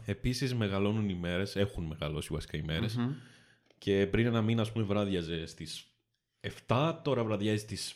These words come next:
Speaker 1: οκτώ μισή, οπότε αυτό και μόνο λέει πολλά. Βέβαια, έχουμε
Speaker 2: Ειδικά
Speaker 1: απαγόρευση
Speaker 2: όταν έχεις
Speaker 1: στις
Speaker 2: απαγόρευση
Speaker 1: εννιά.
Speaker 2: στις εννιά.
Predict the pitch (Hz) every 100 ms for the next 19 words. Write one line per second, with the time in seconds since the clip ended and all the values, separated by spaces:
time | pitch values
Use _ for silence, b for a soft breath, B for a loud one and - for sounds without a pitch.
0 | - - - - 98 110 143 - - 190
1 | 175 120 160 160 147 - 107 - 151 120
2 | 98 135 147 147 107 107 113 113 110 135
3 | 147 156 135 131 143 151 156 156 147 143
4 | 147 147 151 123 - 139 135 127